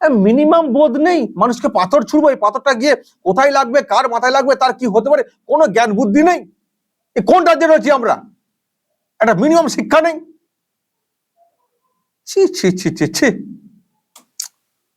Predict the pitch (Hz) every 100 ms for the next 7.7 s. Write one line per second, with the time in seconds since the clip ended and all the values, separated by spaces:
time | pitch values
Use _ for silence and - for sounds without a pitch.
0 | _ _ _ _ 480 480 480 571 554 _
1 | _ _ _ 403 453 508 _ _ 523 _
2 | _ _ _ _ _ _ - - - -
3 | - - - - - - - _ _ _
4 | _ _ _ _ _ _ 508 508 508 508
5 | 539 494 494 494 _ _ _ _ _ _
6 | _ _ - 170 220 220 196 170 165 139
7 | 165 185 139 143 175 170